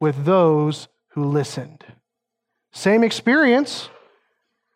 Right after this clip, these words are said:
This is, I have no doubt the author is thinking of, of the Israelites once again from chapter four as he's writing chapter six. He's not thinking in chapters,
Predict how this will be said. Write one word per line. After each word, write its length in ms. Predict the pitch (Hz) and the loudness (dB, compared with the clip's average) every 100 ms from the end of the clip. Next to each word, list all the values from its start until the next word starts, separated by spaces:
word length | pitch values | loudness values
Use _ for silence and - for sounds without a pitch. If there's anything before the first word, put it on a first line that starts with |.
| _ - | _ -6
This 160 | 220 | -2
is, 80 | 269 | -2
I 280 | 208 - 208 | -2 0 2
have 160 | 254 208 | 4 4
no 200 | 269 277 | 4 4
doubt 360 | 240 277 269 | 4 4 4
the 100 | 220 | 4
author 400 | 214 262 277 233 | 6 4 4 2
is 140 | 214 - | 2 2
thinking 340 | 269 285 240 | 0 2 2
of, 260 | 214 196 - | 2 0 2
of 200 | 226 214 | 2 4
the 100 | 220 | 2
Israelites 560 | 269 247 220 208 202 | 4 2 4 4 2
once 240 | 208 240 240 | 0 2 2
again 240 | 214 262 | 2 2
from 160 | 220 208 | 0 0
chapter 360 | 233 233 220 | 2 2 0
four 380 | 185 269 269 233 - - | -2 4 4 4 -2 0
as 160 | 202 233 | 0 2
he's 160 | 233 | 2
writing 320 | 214 247 254 | 4 4 4
chapter 360 | 233 254 240 220 | 4 2 2 0
six. 540 | - 294 240 - - - _ _ _ _ _ _ | 0 2 0 -4 -14 -16 _ _ _ _ _ _
He's 240 | 196 233 | 0 2
not 220 | 220 196 | 2 2
thinking 260 | 226 233 226 | 2 2 2
in 100 | 196 | 2
chapters, 680 | 226 226 - 156 123 - | 2 2 2 -4 -6 -10